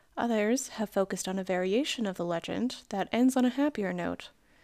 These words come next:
In that telling, after a Zen monk splits the rock into several pieces and coaxes out the fox,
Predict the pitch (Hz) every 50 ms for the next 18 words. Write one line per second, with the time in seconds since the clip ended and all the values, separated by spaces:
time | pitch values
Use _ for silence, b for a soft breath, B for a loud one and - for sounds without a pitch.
0 | b b b b b b - - 202 190 190 214 302 359 - - - 202 185 190
1 | 196 214 233 247 - - 208 180 180 - - 185 180 185 - 185 190 190 185 180
2 | 180 180 190 - - - - - - - - - 196 180 - - - 190 196 190
3 | 180 - - 180 - - - 190 - 185 185 - - - - - - - - -
4 | 330 320 - - - 247 - - 185 185 - - 202 214 - - - - 185 202
5 | 180 - - - 180 - - 294 320 320 - - - - -